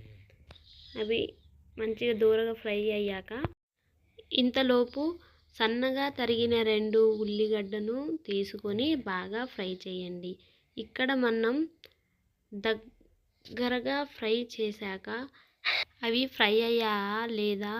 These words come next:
అని వాటి క్వాంటిటీ తెలుస్తది కదా. అవి మంచిగా ఫ్రై అయ్యాక చిటికెడు పసుపును తీసుకొని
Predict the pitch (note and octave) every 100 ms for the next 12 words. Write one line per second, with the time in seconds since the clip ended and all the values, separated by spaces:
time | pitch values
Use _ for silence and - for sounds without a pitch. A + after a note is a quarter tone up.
0 | A#3 G3 A3 C#4+ D#4 _ _ A3+ A3+ -
1 | A3+ G#3+ A3 A#3 A#3+ C#4 C4+ A3 A3 G#3+
2 | A3+ G3 F#3 F3 G3 D4 - _ _ _
3 | _ _ _ _ - A3 G#3+ G#3+ G#3+ B3+
4 | B3 A3 A3 G#3+ G#3 G3 C4 E4+ - _
5 | _ - _ - A#3 - A#3+ A#3 A#3 G#3
6 | - - A#3+ B3 G#3+ G3 - - G3+ G#3+